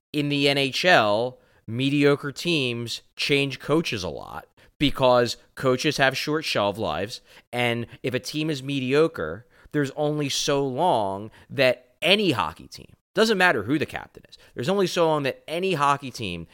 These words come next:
is going to keep listening to what a coach is preaching and whatever philosophy he's saying is great and is gonna work if for multiple years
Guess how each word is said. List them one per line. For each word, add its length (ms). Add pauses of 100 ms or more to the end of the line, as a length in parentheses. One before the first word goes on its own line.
(100)
is 140
going 240
to 40
keep 340
listening 500
to 100
what 240
a 40
coach 340
is 80
preaching 580 (920)
and 420 (260)
whatever 360
philosophy 640
he's 180
saying 420
is 120
great 400
and 120
is 100
gonna 220
work 460 (260)
if 260 (120)
for 220
multiple 400
years 520